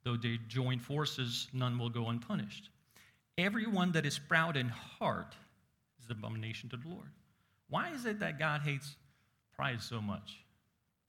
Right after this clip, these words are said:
What's his deal? See, it's because what pride does. Pride ruined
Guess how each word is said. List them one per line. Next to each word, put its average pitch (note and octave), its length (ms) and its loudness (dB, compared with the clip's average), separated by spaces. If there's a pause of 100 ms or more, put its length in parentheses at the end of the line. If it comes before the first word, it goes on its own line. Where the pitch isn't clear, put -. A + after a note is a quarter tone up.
What's F3+ 180 -4
his D3 180 -2
deal? A#2 320 -2 (2000)
See, C#3 200 -2
it's B2 300 -6 (160)
because B2+ 300 -6
what A2+ 160 -4
pride G2 360 -6
does. A#2 500 -10 (800)
Pride C3+ 580 0 (540)
ruined B2+ 600 2